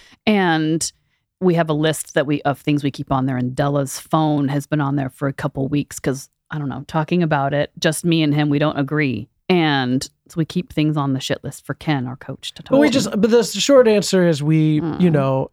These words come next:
Speaker 2: use it as rarely as possible. You know, like, we don't just let her watch T V every day for the sake of it. We save it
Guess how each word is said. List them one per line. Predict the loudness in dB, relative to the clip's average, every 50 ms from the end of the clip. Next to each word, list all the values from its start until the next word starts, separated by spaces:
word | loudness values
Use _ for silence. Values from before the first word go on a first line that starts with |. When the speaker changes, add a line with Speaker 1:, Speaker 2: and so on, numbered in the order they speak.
| _ _
Speaker 2:
use | 0 2 2 4 4
it | 4 4
as | 4 2 2
rarely | 2 2 4 4 4 4 2
as | 2
possible. | 0 0 -2 -2 -2 -4 -4 -2 0 0 0 0 -2 -2 0
You | 0 2 2
know, | 2 0 0
like, | 0 -2 -2 -2 -2
we | 0
don't | 2 2 2 2
just | 0 -2 -2 0
let | 0 2
her | 2 2
watch | 2 2 0 -2
T | -2 -2 0
V | 0 0
every | 0 0 0
day | 0 0
for | 0 0 0
the | 0 0
sake | 0 2 2 0 2 0
of | -2 -2
it. | 0 -2 0 0
We | 0 0
save | 0 0 2 2 2 2 2
it | 2 0 -2